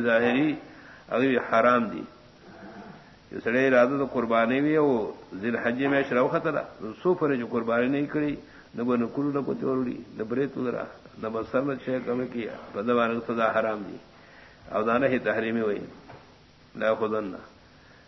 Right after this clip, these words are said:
امام شافعی رحمۃ اللہ ذکر کی جو حرام نہیں ہے، مکروہ دی۔ یعنی مستحب دار چی نکنا وانخ دی، وہ مکروہ دی، نہ ہی تنزی،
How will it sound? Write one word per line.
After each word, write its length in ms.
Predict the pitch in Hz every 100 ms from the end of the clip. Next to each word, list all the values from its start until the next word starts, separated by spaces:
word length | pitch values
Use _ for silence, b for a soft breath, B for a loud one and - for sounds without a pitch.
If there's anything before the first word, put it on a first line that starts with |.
| B - -
امام 280 | 104 113 120
شافعی 360 | 123 117 147
رحمۃ 240 | 151 139 147 151
اللہ 160 | 147
ذکر 280 | 147 151 151
کی 160 | 156 143
جو 120 | 120
حرام 360 | 117 123 139
نہیں 120 | 151 151
ہے، 60 |
مکروہ 440 | 117 110 120 117 107
دی۔ 160 | 107 - - - - - - - - B B B
یعنی 100 | -
مستحب 540 | 107 113 120 120 147 147
دار 240 | 147 143
چی 280 | 131 117 110 - -
نکنا 360 | 107 110 131 127
وانخ 380 | 120 123 139 151
دی، 140 | 151
وہ 140 | 110
مکروہ 400 | 117 120 - 135
دی، 120 | 110 113
نہ 200 | 120 131
ہی 120 | 127
تنزی، 380 | 117 120 113